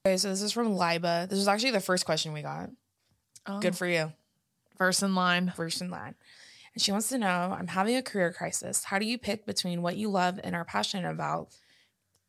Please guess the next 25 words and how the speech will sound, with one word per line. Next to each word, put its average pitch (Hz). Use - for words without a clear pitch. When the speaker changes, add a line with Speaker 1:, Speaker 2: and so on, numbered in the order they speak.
Speaker 1:
that 180
doesn't 202
necessarily 190
make 175
a, 170
a 165
lot 175
of 170
money 180
and 165
a 165
safe 185
option 160
that's 165
not 196
what 190
you 180
wanna 165
do, 165
but 160
it 156
makes 156
good 156
money?" 151
Speaker 2:
Um, 220